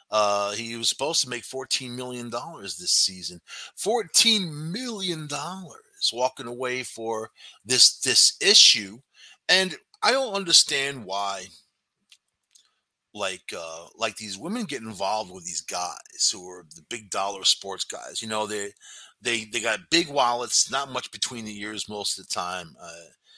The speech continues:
you know what I mean? And I'm not generalizing. I'm going by, uh, actual information that's out there <laughs> and, and readily available. And then they take advantage of them. And then they, they get 'em wrapped around, uh,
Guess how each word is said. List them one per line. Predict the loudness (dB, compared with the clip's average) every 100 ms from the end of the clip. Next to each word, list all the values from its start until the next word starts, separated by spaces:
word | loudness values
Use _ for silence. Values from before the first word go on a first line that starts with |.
| _ -10
you | -6
know |
what | -6
I | -4
mean? | -6 -4
And | -4
I'm | 2
not | 2 4
generalizing. | 0 -2 -2 -2 -2 -4 -8
I'm | -12
going | -10 -8 -4
by, | -4 -4 -8 -8
uh, | -8 0
actual | 0 0 -4 -6
information | -10 -8 -4 -4 -4
that's | -6
out | -6 -8
there | -12 -16 -18 -18 2 4
<laughs> | 6 6 6 4 2
and, | 0 0 -2
and | 0
readily | 0 -2
available. | -2 -2 -2 -4 -10 -12 -14 -14 0 4
And | 6
then | 6 4
they | 6
take | 4 4 2
advantage | 0 0 0 4 4
of | 2 -6
them. | -16 -18 -12
And | -4
then | -2 0
they, | -4 -4
they | -6 0
get | 2 2
'em | 0
wrapped | 0 0 -4
around, | 0 2 4 0 0
uh, | 2 2